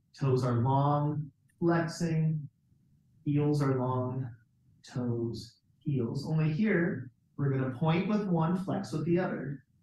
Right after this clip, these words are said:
How do you know you're doing it right? Well, it should look pleasing to the eyes. So if it's sort of, like, crumpled and crinkled and moving weird, no, you might need some finessing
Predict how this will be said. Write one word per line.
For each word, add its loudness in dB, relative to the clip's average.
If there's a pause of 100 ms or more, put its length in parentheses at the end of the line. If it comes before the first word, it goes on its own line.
(1500)
How 6
do 8
you 6
know 4
you're 6
doing 4
it -2
right? 2
Well, 0
it -2
should -2
look -4
pleasing -2 (480)
to -2
the 2
eyes. -6
So -6
if -2
it's -6
sort -2
of, -2
like, -4 (140)
crumpled 0
and -2
crinkled 0
and -2
moving 0
weird, -2 (580)
no, -6 (120)
you -6
might 0
need 0
some -2
finessing -4